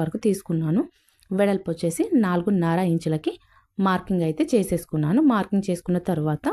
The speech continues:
మనకి నెక్ వచ్చేసి కస్టమర్కి నచ్చిన డిజైన్ అయితే మనకు సెలెక్ట్ చేసి చెప్పారండి. అయితే అదే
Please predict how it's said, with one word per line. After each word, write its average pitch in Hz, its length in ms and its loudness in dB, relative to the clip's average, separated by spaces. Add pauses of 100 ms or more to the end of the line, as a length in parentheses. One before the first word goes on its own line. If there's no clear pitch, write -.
(140)
మనకి 180 340 0 (680)
నెక్ 190 280 0
వచ్చేసి 247 440 2 (600)
కస్టమర్కి 208 520 0 (120)
నచ్చిన 190 340 0
డిజైన్ 165 420 2
అయితే 143 180 0 (140)
మనకు 165 220 0 (100)
సెలెక్ట్ 170 340 -2
చేసి 170 280 -4
చెప్పారండి. 165 600 0 (500)
అయితే 165 160 -4 (160)
అదే 175 160 0